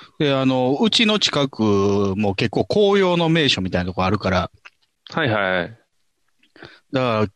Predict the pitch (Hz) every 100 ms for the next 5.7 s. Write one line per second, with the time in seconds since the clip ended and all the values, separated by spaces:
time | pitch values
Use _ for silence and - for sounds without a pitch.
0 | _ - 131 135 120 98 120 107 98 127
1 | 123 117 117 110 110 107 110 107 104 123
2 | 113 110 113 101 - - 117 107 110 107
3 | 98 92 95 92 104 101 117 - 196 135
4 | - _ _ _ _ _ _ _ - 110
5 | 98 92 90 85 - -